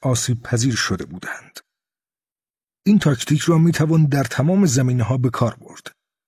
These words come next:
وقتی دیگران احساس کنند که شما آنها را فریب داده اید، منتظرند بار دیگر نیز این کار را تکرار کنید.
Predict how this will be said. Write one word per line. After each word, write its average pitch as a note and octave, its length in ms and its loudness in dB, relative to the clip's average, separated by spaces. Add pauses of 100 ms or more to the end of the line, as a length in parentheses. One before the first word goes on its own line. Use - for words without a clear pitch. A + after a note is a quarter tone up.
(420)
وقتی A#2 260 0
دیگران C#3 460 2
احساس D#3+ 460 -2
کنند C#3+ 360 0
که - 120 -2
شما D3 320 0
آنها C3+ 260 -2
را C#3+ 100 -2
فریب D#3 360 0
داده A#2 240 -2
اید، C3+ 340 -2 (360)
منتظرند C#3 760 2
بار E3+ 220 2
دیگر C3+ 380 -2
نیز D3+ 320 2 (300)
این F#3 160 4
کار D3+ 260 0
را C#3+ 100 2
تکرار C3+ 480 -2
کنید. - 420 -18